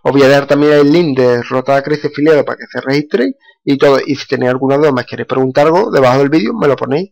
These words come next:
cualquier cosa, tanto en el post como en el vídeo. Y dicho esto, como digo con todos mis vídeos, si no estáis suscrito a mi canal, se puede suscribir para saber cuándo son los vídeos. Le podéis dar a esta campanita que está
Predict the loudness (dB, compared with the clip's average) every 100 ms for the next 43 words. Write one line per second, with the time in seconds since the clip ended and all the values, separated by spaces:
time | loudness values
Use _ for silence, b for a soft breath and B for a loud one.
0 | _ -6 -2 -4 -4 -10 -8 -10 -6 -8
1 | -8 B B -2 0 0 2 0 0 -12
2 | b b _ 0 2 2 2 2 0 -2
3 | -6 -8 -14 _ _ _ -4 -2 0 0
4 | 0 -2 -4 -4 -2 -4 0 0 2 0
5 | 0 0 -4 -4 -6 -6 -6 -8 -10 -10
6 | -6 -4 -2 -2 -4 -6 -8 -8 -6 -6
7 | -4 -4 -4 -8 -4 -6 -2 0 0 -2
8 | -8 -14 B B -2 2 2 4 2 0
9 | -6 -2 0 -2 0 0 0 0 -2 -2
10 | -2 -2